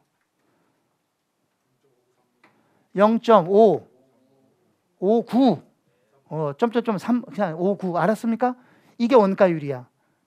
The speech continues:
선입선출법은. 그러면 여기다가 이십오만 원 곱하기 영점오구. 그러면 이게 기말 재고가 되는 거지.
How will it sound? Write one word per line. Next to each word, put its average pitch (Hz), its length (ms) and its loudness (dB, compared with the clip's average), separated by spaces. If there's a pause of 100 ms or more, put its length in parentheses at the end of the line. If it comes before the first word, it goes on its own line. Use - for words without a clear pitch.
선입선출법은. 170 840 -4
그러면 294 300 0
여기다가 226 520 4 (440)
이십오만 240 720 4
원 233 160 0
곱하기 220 640 0
영점오구. 214 1120 2
그러면 240 200 0
이게 208 140 -2
기말 185 240 -2
재고가 143 260 -8
되는 120 180 -14
거지. 110 200 -20